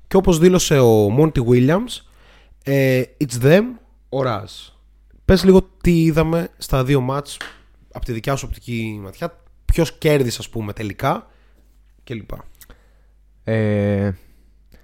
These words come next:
Speaker 2: το πρώτο, της Τρίτης, αν δεν κάνω λάθος, θα είναι το πρώτο, ή Δευτέρας ξημερώματα προς Τρίτη.
Speaker 1: Θα σε γελάσουμε στην
Speaker 2: Anyway.
Speaker 1: Βενετία, ρε φίλε, δεν θυμάμαι τίποτα.
Speaker 2: Ναι. Ε,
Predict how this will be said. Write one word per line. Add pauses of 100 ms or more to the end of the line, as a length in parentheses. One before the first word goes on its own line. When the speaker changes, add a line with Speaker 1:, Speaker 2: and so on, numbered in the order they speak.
(260)
Speaker 2:
το
πρώτο, (380)
της
Τρίτης,
αν
δεν
κάνω
λάθος,
θα
είναι
το
πρώτο, (520)
ή
Δευτέρας
ξημερώματα (760)
προς
Τρίτη.
Speaker 1:
Θα
σε
γελάσουμε
στην
Speaker 2:
Anyway.
Speaker 1:
Βενετία,
ρε
φίλε,
δεν
θυμάμαι
τίποτα. (280)
Speaker 2:
Ναι. (300)
Ε,